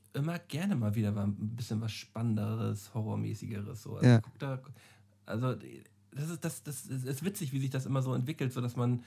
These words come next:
Speaker 1: mittlerweile sich sowas auch wieder reinfahren kann.
Speaker 2: Ja, voll.
Speaker 1: Ähm,
Speaker 2: Ich finde, es gibt
Speaker 1: ja.
Speaker 2: halt auch echt teilweise richtig, also es gibt Kack-Horrorfilme so, aber es gibt halt auch teilweise richtig krasse, so auch die echt heftig, äh, produziert sind. Was ich auch immer irgendwie krass finde, so,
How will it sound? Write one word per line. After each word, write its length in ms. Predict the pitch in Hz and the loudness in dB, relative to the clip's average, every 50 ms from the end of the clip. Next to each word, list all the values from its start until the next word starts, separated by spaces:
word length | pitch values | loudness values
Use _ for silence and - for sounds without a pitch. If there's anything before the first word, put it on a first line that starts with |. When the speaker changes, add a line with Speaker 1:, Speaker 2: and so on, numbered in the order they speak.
| - - - - - - | -14 -20 -20 -20 -10 -4
Speaker 1:
mittlerweile 640 | 127 123 123 127 131 131 135 131 123 123 127 131 127 | 0 2 4 2 2 2 0 0 2 2 2 2 0
sich 140 | 123 127 - | -2 -4 -4
sowas 220 | 131 131 131 131 | -2 -2 -2 -2
auch 140 | - 123 - | -4 -4 -2
wieder 180 | 135 113 101 101 | -2 -2 -2 -2
reinfahren 420 | 90 95 98 101 - 80 - 107 107 | -4 -4 -6 -6 -6 -6 -6 -6 -6
kann. 240 | - 101 110 117 | -6 -4 0 6
Speaker 2:
Ja, 220 | 117 117 120 117 117 | 8 8 8 8 6
voll. 280 | - - 143 139 131 113 | 4 4 8 8 8 8
Speaker 1:
Ähm, 540 | 113 113 113 113 113 113 113 117 117 117 110 - - - - - - - - - _ _ _ | 6 4 2 2 2 2 0 0 0 0 -2 -4 -8 -16 -18 -18 -20 -20 -20 -20 _ _ _
Speaker 2:
Ich 140 | - 120 - | 2 4 8
finde, 200 | - 175 170 170 | 8 10 10 10
es 100 | 151 - | 8 10
gibt 200 | - 180 185 - | 8 8 10 10
Speaker 1:
ja. 40 | 160 | 8
Speaker 2:
halt 100 | 143 139 | 10 10
auch 120 | 135 131 - - | 10 8 8 6
echt 260 | 139 165 147 - - - - - | 4 4 4 0 -8 -14 -18 -2
teilweise 540 | - - 139 139 143 139 135 135 135 135 135 | 4 6 6 8 8 8 6 6 6 6 4
richtig, 420 | 131 127 - - 120 - - - - | 4 4 2 0 -2 -2 -4 2 6
also 160 | 120 120 123 | 8 8 8
es 80 | 113 | 8
gibt 260 | - 160 156 - - - | 6 4 2 2 -2 2
Kack-Horrorfilme 880 | - 165 185 - _ - - - 165 165 160 143 - 170 165 165 165 | 4 4 4 4 _ -8 -2 0 2 4 4 4 4 4 4 4 4
so, 240 | 156 151 156 156 147 - - - - - - | 4 4 4 4 2 0 -6 -18 -20 -12 0
aber 260 | - 127 123 123 120 | 4 6 6 8 8
es 140 | 120 117 - | 6 6 4
gibt 200 | - 127 - - | 2 2 4 6
halt 160 | 127 123 120 120 | 6 6 6 6
auch 100 | 117 113 | 2 2
teilweise 380 | - 123 117 113 113 113 113 | 4 4 6 6 6 6 4
richtig 340 | 117 117 - - 120 110 - | 4 2 2 -2 -4 -4 -4
krasse, 380 | - - 123 123 120 - 117 110 | -2 2 2 2 4 4 4 6
so 220 | 113 117 113 113 | 6 6 6 8
auch 120 | 113 117 | 6 4
die 300 | 113 - - 120 120 120 | 4 6 8 8 8 8
echt 300 | - - 120 120 - - 120 | 6 4 4 4 4 6 4
heftig, 440 | 117 113 - - 117 110 - - - | 4 4 4 2 0 0 0 -2 2
äh, 300 | 123 113 113 113 113 113 110 - | 4 6 8 8 8 6 4 2
produziert 420 | - - 123 117 110 - 135 135 131 | 0 0 2 2 4 6 6 6 8
sind. 220 | - 135 127 120 - - - - - - - - | 8 4 4 4 -2 -10 -12 -14 -14 -16 2 8
Was 180 | 123 131 131 | 8 10 10
ich 160 | 139 131 135 139 | 10 8 8 8
auch 120 | 135 131 | 8 8
immer 280 | 139 131 139 131 123 - - - | 10 8 10 8 8 6 2 4
irgendwie 320 | - 139 147 156 147 147 135 | 6 6 8 8 8 6 6
krass 240 | - - 147 139 - | 6 4 4 4 6
finde, 280 | - 151 143 139 135 | 6 6 8 8 8
so, 480 | 127 131 131 131 131 127 127 127 127 | 8 8 8 10 10 10 8 8 6